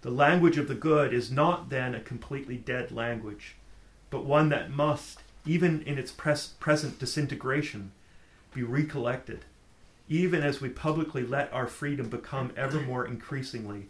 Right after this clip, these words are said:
the pure will to will." So the pure will to will in the direction of the overcoming of chance, as I have said, is Grant's definition of the being of technology, and techno-, which is us.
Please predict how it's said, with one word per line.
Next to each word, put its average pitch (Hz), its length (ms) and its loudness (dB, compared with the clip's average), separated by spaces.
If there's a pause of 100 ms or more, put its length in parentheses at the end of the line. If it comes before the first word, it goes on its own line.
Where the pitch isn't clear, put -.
(220)
the - 100 -10
pure 113 460 -6 (100)
will 107 280 -4
to - 160 -12
will." 104 320 -12 (2750)
So - 120 -12
the 131 100 -8
pure 185 440 6
will 165 400 4
to 160 100 -2
will 147 360 4
in 135 120 -2
the 131 80 0
direction 139 640 2
of 127 180 -4
the 123 120 -4
overcoming 139 600 -4
of 117 140 -8
chance, - 640 -8 (360)
as 120 160 -10
I 127 80 -4
have 117 120 -2
said, 117 340 -2
is 110 120 -8
Grant's 123 360 -4
definition 123 640 -4
of 110 140 -8
the 113 60 -8
being 117 400 -4
of 107 160 -10
technology, 117 800 -6 (640)
and 113 160 -10
techno-, 123 520 -6 (180)
which 117 260 -6
is 107 140 -8
us. - 400 -10